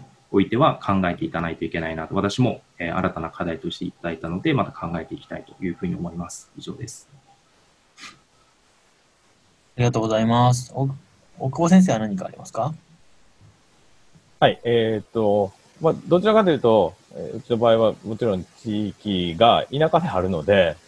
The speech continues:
Speaker 3: そういったフィールドワークに関しては、えー、まあ、周りが受け入れてくれる度合いの方が、非常に温かい目で見てくれて、「ぜひ来てください」っていうふうに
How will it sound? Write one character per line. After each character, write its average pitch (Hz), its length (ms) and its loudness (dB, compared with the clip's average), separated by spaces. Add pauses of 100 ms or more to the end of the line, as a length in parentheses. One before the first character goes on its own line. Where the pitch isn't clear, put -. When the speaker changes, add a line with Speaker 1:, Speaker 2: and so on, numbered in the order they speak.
Speaker 3:
そ 120 60 -4
う 127 60 0
い - 20 -6
っ - 20 -10
た 117 100 -12
フ - 80 -10
ィ 131 80 0
ー - 20 2
ル 120 80 0
ド 123 100 4
ワ 127 160 6
ー 120 40 -8
ク 95 120 -6
に 87 80 -6
関 104 240 -4
し - 80 -16
て - 80 -4
は、 95 300 2 (480)
え - 20 -20
ー、 - 640 -16
ま 127 60 4
あ、 - 20 6
周 156 240 6
り 160 80 2
が 156 80 4
受 101 160 -2
け 110 80 -2
入 113 100 4
れ 120 80 2
て 143 140 -6
く - 160 -6
れ 175 120 6
る 147 140 -2
度 147 160 2
合 180 80 4
い 139 60 4
の 131 100 2
方 120 240 0
が、 87 260 0 (240)
非 92 80 -18
常 90 140 -12
に 90 160 -8 (320)
温 139 300 0
か 135 120 6
い 101 40 2
目 92 100 0
で 87 140 -2
見 95 100 -2
て 98 80 -2
く 90 100 -4
れ 76 100 -2
て、 85 360 0
「ぜ 107 100 0
ひ 98 120 -6
来 - 100 -18
て 98 100 -2
く 113 80 -2
だ 110 140 2
さ - 160 -2
い」 98 40 0
っ 92 40 -8
て - 220 -12
い 92 40 -2
う 85 60 -6
ふ 85 160 -18
う - 20 -12
に 87 280 -6